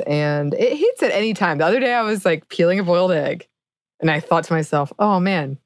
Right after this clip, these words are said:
my dad loved boiled eggs, and he'll never <laughs> eat a boiled egg again."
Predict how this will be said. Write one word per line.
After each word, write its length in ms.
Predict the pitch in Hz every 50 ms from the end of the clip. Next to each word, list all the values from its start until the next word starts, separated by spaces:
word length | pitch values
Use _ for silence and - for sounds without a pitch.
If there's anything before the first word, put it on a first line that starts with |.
| _ _ -
my 160 | 180 175 175
dad 420 | 175 202 208 208 196 185 190 214 - _ _ _
loved 440 | 214 220 220 214 214 208 202 - _ _ _ -
boiled 400 | 165 175 170 175 175 175 170 - - _
eggs, 460 | - 151 139 - - 185 - - - - _ _ _ _ _ _ _ _
and 80 | - 147
he'll 160 | 143 151 147
never 420 | 143 143 151 165 180 185 196 202 202
<laughs> 60 | -
eat 220 | - 170 - - 508 508
a 60 | -
boiled 540 | - - - - - 277 - - 330 - - - 330 - -
egg 180 | - - - -
again." 500 | 311 - - - - - - - 220 -